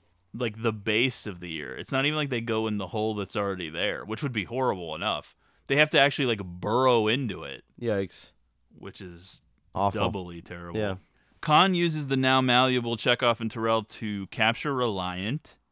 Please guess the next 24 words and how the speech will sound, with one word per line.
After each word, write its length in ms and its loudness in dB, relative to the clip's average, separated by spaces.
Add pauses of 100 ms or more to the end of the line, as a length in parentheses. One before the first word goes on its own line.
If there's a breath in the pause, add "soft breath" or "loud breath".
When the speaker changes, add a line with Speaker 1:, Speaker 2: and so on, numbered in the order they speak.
(260)
Speaker 1:
learning 400 2
of 100 0
the 80 -2
Genesis 640 -2
device, 580 -2
Khan 260 -4
attacks 440 -6
Space 300 -8
Station 400 -8
Regula 440 -8
One, 600 -4 (440)
where 160 0
the 120 -2
device 460 4
is 100 0
being 240 2
developed 420 4
by 140 2
Kirk's 540 -2
former 420 -4
lover, 540 -4 (420)
Doctor 300 -4
Carol 300 -4
Marcus, 720 -2